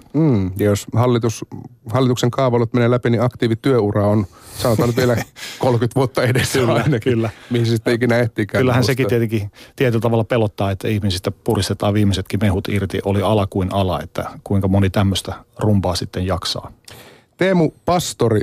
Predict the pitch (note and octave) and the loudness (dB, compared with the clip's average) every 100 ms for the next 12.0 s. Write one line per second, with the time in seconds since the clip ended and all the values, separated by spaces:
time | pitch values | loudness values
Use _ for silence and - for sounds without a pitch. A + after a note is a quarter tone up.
0 | - - B2 A#2 G#2 G2+ G#2+ A2 - B2+ | -2 -2 0 0 0 0 0 0 -2 -8
1 | - - - C#3 D3 D3 D#3 D3 A#2+ - | -8 -6 -2 0 2 2 2 2 0 -2
2 | A2+ - - D3 D3 - B2 B2 B2 A2+ | -4 -4 -4 -2 -2 0 2 4 2 2
3 | A2 G#2 A2+ G#2+ A#2+ A#2 G#2 - G2+ G#2+ | 0 0 0 0 2 2 0 -2 -4 0
4 | G#2 G#2+ G#2 - - - A2 G2 F#2 F#2 | 2 2 0 -2 -8 0 2 0 -2 -2
5 | G2 G2 F2+ - - - - - - - | 0 0 -2 -4 -4 -4 -6 -10 -12 -14
6 | - - F3 G#3+ C#3 C3+ - G#2+ G2 G2 | -8 -2 0 0 0 -2 -2 0 2 2
7 | B2 D3 - D3 D3 C3+ C3 B2 C3+ A#2+ | 2 0 -2 0 2 2 2 2 2 2
8 | A2+ A2 - G#2 - - B2 - G#2+ F#2 | 0 -4 -4 -4 -4 -4 -4 -2 -4 -2
9 | F#2+ - - G#2 G#2+ F#2+ - F#2+ F#2 - | -4 -4 -4 -2 0 -2 -4 -4 -4 -6
10 | G#2 G2+ A2 A#2+ A2+ G2+ - A2 G#2 G2 | -8 -6 -4 0 0 0 0 0 2 0
11 | F#2+ F#2+ - F#2+ F#2 F2 D#2 - A2 | -2 -6 -8 -6 -6 -6 -6 -2 0